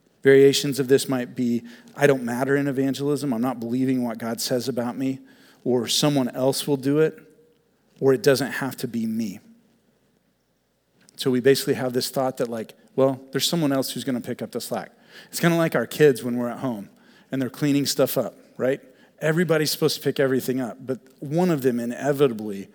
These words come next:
like, starts kinda slacking, starts pulling back. And, like, in their mind, they're like, "Well, they're gonna clean it up.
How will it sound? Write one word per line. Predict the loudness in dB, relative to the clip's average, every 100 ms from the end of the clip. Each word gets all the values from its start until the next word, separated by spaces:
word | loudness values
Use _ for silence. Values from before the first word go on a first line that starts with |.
| _ _ _ _ _ _ _ -8
like, | -4
starts | -2 0 -2
kinda | -4 -4 -4
slacking, | -4 -4 -4 -2 -2 -4 -6 -18 _ _ -16
starts | -10 -10 -10
pulling | -6 -4 -2
back. | -4 -4 -6 -10 -20 _ _ _ _ _ _ _ _ _
And, | -6
like, | -2 -2
in |
their | -2
mind, | 0 0 0
they're | 2
like, | 2 0
"Well, |
they're | -2 0
gonna | -2 -2
clean | -6 -10 -10
it | -6
up. | -6 -6